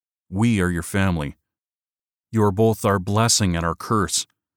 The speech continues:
"We live and die by your will. A prayer for peace as we enter a new dawn." As the radio station's impact grew,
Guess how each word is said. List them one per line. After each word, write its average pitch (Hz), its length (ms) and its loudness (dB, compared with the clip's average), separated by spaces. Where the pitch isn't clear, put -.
"We 107 140 0
live 117 280 2
and 120 160 4
die 110 360 2
by 92 260 -2
your 95 180 -2
will. 95 460 -2
A - 80 -6
prayer 107 340 0
for 117 160 -2
peace 104 440 -2
as 98 160 -4
we 101 160 0
enter 107 320 0
a 85 60 -2
new 92 180 0
dawn." 87 440 -2
As 117 140 0
the 135 100 -2
radio 156 320 2
station's 123 600 2
impact 107 560 -2
grew, 107 340 -2